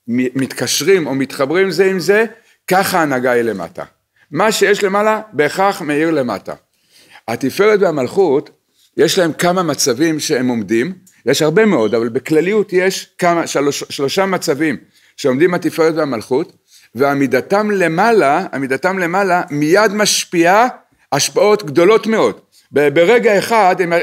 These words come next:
יכולים להפוך את כל העולם, כל העולם מתאפר ברגע אחד, ברגע שיש איזה שינוי של תנועה למעלה, ב-, בתפארת ובמלכות. יש שלושה מצבים כלליים. בפרטיות אמרנו, יש הרבה, אבל ב-, בכלליות יש שלושה מצבים. מצב אחד שהתפארת והמלכות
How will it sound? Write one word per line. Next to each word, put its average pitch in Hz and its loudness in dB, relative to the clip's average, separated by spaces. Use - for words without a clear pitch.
יכולים 190 0
להפוך 208 2
את 202 0
כל 220 4
העולם, 170 4
כל 220 4
העולם 220 2
מתאפר 214 0
ברגע 196 0
אחד, 202 2
ברגע 208 4
שיש 196 2
איזה 190 2
שינוי 180 -2
של 180 0
תנועה 147 2
למעלה, 101 -2
ב-, 127 2
בתפארת 151 0
ובמלכות. 120 -6
יש 208 4
שלושה 185 -2
מצבים 156 -2
כלליים. 127 -2
בפרטיות 135 -2
אמרנו, 156 0
יש 131 -4
הרבה, 139 2
אבל 110 -2
ב-, 131 -6
בכלליות 143 -2
יש 160 -6
שלושה 139 -4
מצבים. 107 -6
מצב 196 0
אחד 180 0
שהתפארת 170 -2
והמלכות 160 -4